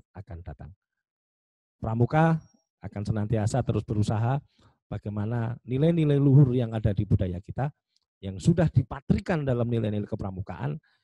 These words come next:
bisa senantiasa dijiwai oleh anggotanya. Maka kita,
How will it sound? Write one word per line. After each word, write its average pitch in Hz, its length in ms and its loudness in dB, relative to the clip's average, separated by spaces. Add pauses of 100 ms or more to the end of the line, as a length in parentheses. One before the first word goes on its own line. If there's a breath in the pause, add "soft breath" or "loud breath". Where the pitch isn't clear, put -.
(140)
bisa 107 320 -4
senantiasa 117 880 -4
dijiwai 98 560 0
oleh 85 300 -4
anggotanya. 82 580 -12 (540)
Maka 101 240 -14
kita, 160 340 -4